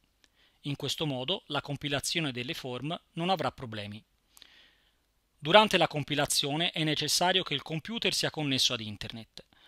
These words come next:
La compilazione potrà essere interrotta in qualsiasi momento e ripresa successivamente,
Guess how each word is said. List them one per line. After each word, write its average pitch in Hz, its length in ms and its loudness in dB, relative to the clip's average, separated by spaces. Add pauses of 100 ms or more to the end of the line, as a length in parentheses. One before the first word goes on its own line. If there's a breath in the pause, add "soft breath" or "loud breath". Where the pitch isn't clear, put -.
(420 loud breath)
La 131 160 -2
compilazione 170 840 0
potrà 147 300 -2
essere 139 260 2
interrotta 131 560 -4
in 143 80 -2
qualsiasi 135 480 -2
momento 120 640 -6
e 143 100 -6
ripresa 165 460 0
successivamente, 120 960 -4